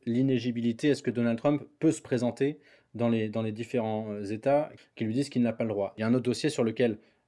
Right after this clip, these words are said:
la Cour suprême n'est pas aujourd'hui impliquée, mais elle risque de bientôt l'être, c'est la question de l'immunité de Donald Trump, euh, l'immunité qu'il... Euh, demande dans un procès, le procès qui lui est intenté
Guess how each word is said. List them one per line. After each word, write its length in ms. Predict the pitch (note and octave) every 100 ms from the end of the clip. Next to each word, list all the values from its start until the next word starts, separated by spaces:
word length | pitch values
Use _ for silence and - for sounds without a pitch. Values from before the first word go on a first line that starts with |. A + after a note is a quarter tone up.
| _ C3+
la 120 | A2
Cour 200 | - C#3
suprême 400 | - B2 C#3 A#2+
n'est 100 | A#2
pas 360 | A#2 B2 - _
aujourd'hui 720 | G3+ E3 C#3 C3+ C3 D3 C3+ - -
impliquée, 640 | B2 A#2+ B2+ D3 C#3+ A#2+ A#2
mais 280 | G#2+ G#2+ -
elle 160 | G2+ G2
risque 340 | B2 C#3+ - -
de 140 | G2
bientôt 380 | F#2 A#2+ B2 A#2
l'être, 340 | C3 F#3 - - - _
c'est 500 | - - D3+ D#3+ G3 -
la 120 | A2+
question 640 | B2 A2 - D3 D#3+ F#3 -
de 340 | A2+ C#3+ D3+ -
l'immunité 840 | A2+ D3 F3 D#3+ D3 - B2+ D3 - _ _
de 180 | A2 A#2
Donald 360 | A#2 A2+ G#2+
Trump, 340 | G#2+ C#3 F#3 C#3+ - - - -
euh, 540 | A2 G#2 G2+ G2 G2+ A2+
l'immunité 640 | A#2+ C3 B2+ B2 E3+ F3
qu'il... 420 | - C#3+ A#2+ G#2 - _ _ - A#2
Euh, 280 | G#2 G2+ G2
demande 640 | F#2+ C#3+ D3 F3 G#3+ G#2 G2 A#2
dans 440 | A2+ C#3+ C#3 - _ A2+ G#2+
un 220 | A2+ A2
procès, 680 | G#2+ - C#3 C3 - E3 G#3+
le 120 | C3+ A2+
procès 360 | - A#2 C#3
qui 120 | C3
lui 180 | A#2 A2+
est 160 | A2+ -
intenté 500 | A#2 A#2+ A#2 B2+